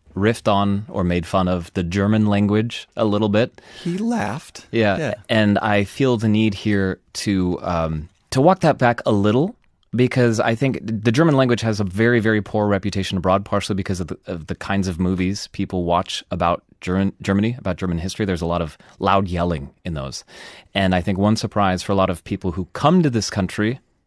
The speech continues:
Speaker 1: and hear actual German for the very first time, it's way softer. It's a much softer language than you might expect. And there is some beauty to it, especially in a sound that I had, hadn't paid much attention to before. It was the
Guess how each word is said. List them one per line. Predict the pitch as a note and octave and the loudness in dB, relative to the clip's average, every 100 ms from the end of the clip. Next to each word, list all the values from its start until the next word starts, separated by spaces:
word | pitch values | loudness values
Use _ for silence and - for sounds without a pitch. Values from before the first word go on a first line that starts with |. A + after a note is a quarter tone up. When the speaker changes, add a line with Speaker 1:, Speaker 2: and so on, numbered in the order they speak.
| _ - | _ -4
Speaker 1:
and | G#2+ | -4
hear | - B2 B2+ - G#2+ | 0 2 2 2 -4
actual | G#2+ - B2+ B2 | -4 -4 -2 0
German | A2+ A#2 B2 B2+ | 2 2 2 0
for | A#2+ | -4
the | G2+ | -2
very | G#2+ G#2+ | 0 -2
first | G#2+ A#2 | -4 0
time, | A#2 A#2 - - _ | 0 0 -10 -20 _
it's | A2 - | -12 0
way | A#2 B2 | 2 4
softer. | - F#2+ - - - _ _ _ _ - | 4 2 0 -18 -20 _ _ _ _ -14
It's | F#2 | -4
a | F#2+ | 2
much | G2+ A#2+ - - - | 2 2 -2 -10 -10
softer | - - A#2 - A#2 | -4 2 2 2 0
language | G2+ G2+ G2 G2 - - - - - | 2 2 2 0 -2 -10 -18 -20 -8
than | G2+ G2+ | 0 4
you | G2 F#2+ | 4 4
might | F#2 | 2
expect. | F#2 - G#2+ A#2 - | 0 -4 -2 -2 -2
And | A2 G#2+ | 0 4
there | C3 | 4
is | E3+ | 2
some | - C3 | 0 0
beauty | G2+ A#2 C#3 | 2 2 2
to | - | 0
it, | D#3+ | 0
especially | - - C#3 C#3 - D#3 | -2 -4 -2 -2 0 0
in | C3+ | 0
a | B2+ | -2
sound | - A2+ G#2 G#2 - - - - - | 2 4 4 2 -2 -10 -20 -12 -2
that | |
I | G2 | 0
had, | A2 G#2+ - | 0 -2 -4
hadn't | B2 B2+ | -2 0
paid | A2 G#2+ | 0 0
much | G2+ | 0
attention | G2 G2+ - F#2 | -2 -4 -4 -4
to | |
before. | E2 - F#2 | -4 -2 -2
It | F#2+ F#2 | -2 -4
was | G2 | -4
the | - F#2 | -2 -2